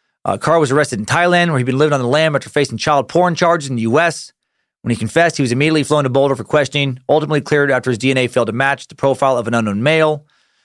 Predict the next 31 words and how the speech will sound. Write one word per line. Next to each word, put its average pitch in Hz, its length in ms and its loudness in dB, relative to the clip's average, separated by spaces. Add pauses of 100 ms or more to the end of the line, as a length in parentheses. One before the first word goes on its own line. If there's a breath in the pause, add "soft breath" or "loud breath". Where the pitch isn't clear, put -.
(160)
Carr's 156 300 2
demented 147 320 0
confession 143 420 0
involved 131 260 0
a 110 60 -4
series 160 320 0
of 117 100 -4
diary 151 380 2
entries 147 320 0
allegedly 131 400 0
written 143 480 0
from 127 140 -6
the 110 80 -2
scene 156 180 0
of 131 80 -2
the 123 60 -2
crime. 151 480 0 (400)
In 120 80 0
one 156 140 2
dramatic 147 360 0
account, 147 420 -2
Carr 151 220 2
recalls 143 380 0
strangling 160 340 0
JonBenét 143 520 0
in 131 120 -2
a 127 80 0
love 160 400 0
game 180 320 0
gone 151 260 2
wrong. 127 380 0